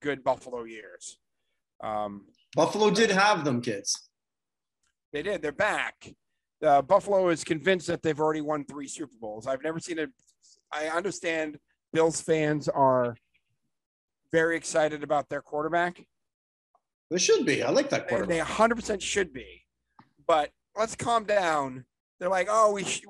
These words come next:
Speaker 1: we scored on every drive against the Patriots. Congratulations. You beat the Patriots, so you could lose to the team who lost to the team who lost the Super Bowl."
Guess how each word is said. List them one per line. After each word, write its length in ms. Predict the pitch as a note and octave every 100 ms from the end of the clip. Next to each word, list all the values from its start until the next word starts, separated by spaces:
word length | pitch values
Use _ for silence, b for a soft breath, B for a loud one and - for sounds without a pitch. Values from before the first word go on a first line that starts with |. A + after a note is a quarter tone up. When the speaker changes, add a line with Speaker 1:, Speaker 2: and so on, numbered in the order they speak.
| -
Speaker 1:
we 80 | G3+
scored 340 | - A#3 A3
on 40 | G3
every 140 | G#3
drive 300 | G3+ G3+ G3+
against 200 | F3 F3
the 60 | -
Patriots. 500 | F3+ F#3 C#3 A#2 -
Congratulations. 1000 | - E3 G#3+ G#3 F3 F3 D#3+ - A2+ -
You 60 | D3
beat 160 | F#3
the 80 | G#3+
Patriots, 520 | - F3+ F3 D#3 D3
so 80 | -
you 160 | D3+ D3+
could 140 | D#3+
lose 300 | D3+ F3 E3
to 80 | E3
the 80 | D#3
team 320 | D3+ D#3 D3+
who 100 | C#3+
lost 300 | D#3 C#3+ -
to 60 | C3+
the 100 | C3
team 380 | B2+ C3+ B2 A#2 _ -
who 100 | E3
lost 300 | D3+ C#3 -
the 60 |
Super 280 | C3 C#3+ - -
Bowl." 220 | C#2+